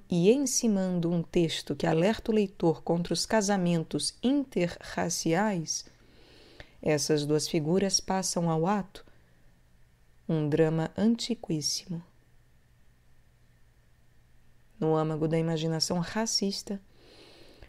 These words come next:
descobrimos uma fantasia pornográfica, o espectro da miscigenação. Essa imagem de um homem escuro violentando uma mulher clara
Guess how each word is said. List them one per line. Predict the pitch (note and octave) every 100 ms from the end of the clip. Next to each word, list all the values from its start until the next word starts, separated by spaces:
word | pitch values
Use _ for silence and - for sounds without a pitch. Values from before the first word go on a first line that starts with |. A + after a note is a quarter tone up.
| -
descobrimos | F#3+ F#3 - F3+ F#3 F3
uma | F3 E3
fantasia | - F3 F3+ F3 G3 G#3
pornográfica, | - E3+ F3 E3 D#3+ D#3+ - - E3+ E3+ - _ _ - _ - - -
o | F3
espectro | D#3+ - G#3 G3+ - G#3+ G#3+ -
da | E3 D#3
miscigenação. | D#3+ F#3 B3+ - F#3+ D#3 F#3+ G#3 G3 - - D3+ D3+ D3 - - - - - - - _ _ - - _ - - - - - - - - -
Essa | F3+ -
imagem | F3 F3 F#3+ F3+ F3
de | F3
um | F3
homem | F3+ F3 E3+
escuro | - - F#3+ G3 E3
violentando | F3+ F3 F3 F3 G3 F#3
uma | F3
mulher | E3 E3+ -
clara | - F3+ F3 F3 E3 E3